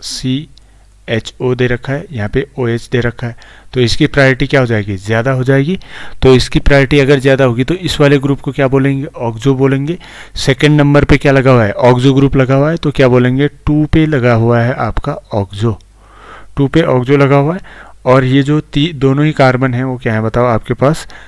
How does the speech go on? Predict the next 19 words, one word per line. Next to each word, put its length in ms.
दो 220
कार्बनों 420
से 120
बना 160
हुआ 180
है, 60
तो 180
इसका 260
नाम 160
हो 80
जाएगा 280
टू 300
ऑक्सो 420
इथेनोइक 600
एसिड, 460
इथेनोइक 1700
एसिड, 520
ठीक 200
है। 180